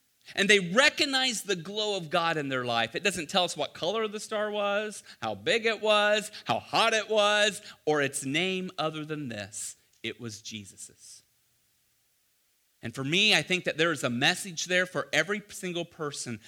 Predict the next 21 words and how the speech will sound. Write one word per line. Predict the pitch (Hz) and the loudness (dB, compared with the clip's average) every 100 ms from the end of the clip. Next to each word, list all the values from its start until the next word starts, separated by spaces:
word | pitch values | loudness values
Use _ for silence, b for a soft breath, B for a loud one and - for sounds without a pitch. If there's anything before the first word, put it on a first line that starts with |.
| B | B
that | 147 - | 0 2
when | 139 | -2
you | 135 160 247 | -2 -2 -2
look | 220 220 220 196 | 2 2 4 4
up | 156 156 - B | 4 2 -4 B
and | 151 143 | 0 0
you | 160 240 247 | 0 -2 -2
see | - 226 180 | -2 -2 0
God | 156 180 165 | 2 2 2
glowing | 139 160 175 165 | -2 -2 0 0
in | 151 | 0
your | 143 127 | -2 -2
life, | 127 123 123 - b b | 0 0 -2 -10 b b
recognize | 139 185 220 226 214 196 196 185 | 2 4 6 4 2 2 2 0
it | 190 - | -2 0
and | 151 147 | 2 2
acknowledge | - 156 185 196 196 165 | 0 4 6 6 4 4
it. | 196 185 - B - 143 | 2 2 -2 B -16 0
"God | 180 196 202 196 196 180 - | 4 6 6 6 4 0 0
is | 185 160 - | 0 0 -4
speaking | - 214 190 190 185 180 | 4 4 6 6 6 6